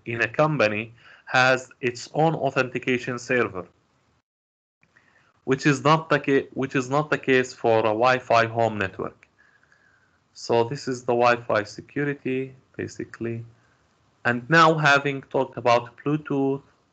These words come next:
Wi-Fi, let's talk about WiMAX security. WiMAX, WiMAX security is stronger than Bluetooth and Wi-Fi.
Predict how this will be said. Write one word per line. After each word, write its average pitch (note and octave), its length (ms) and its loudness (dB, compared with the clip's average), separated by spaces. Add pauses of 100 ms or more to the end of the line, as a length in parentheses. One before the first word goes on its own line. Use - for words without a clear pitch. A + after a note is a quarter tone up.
Wi-Fi, A#2 680 2 (100)
let's A#2 240 -10
talk A#2 260 -4
about A2 360 0
WiMAX G#2+ 540 -4
security. G2 720 -8 (1800)
WiMAX, F#3 680 6 (100)
WiMAX F3 560 4
security D3+ 800 -2
is B2+ 460 -2 (140)
stronger C3 680 0
than G#2 200 2
Bluetooth B2+ 720 0 (240)
and G#2+ 180 -2
Wi-Fi. G#2 760 2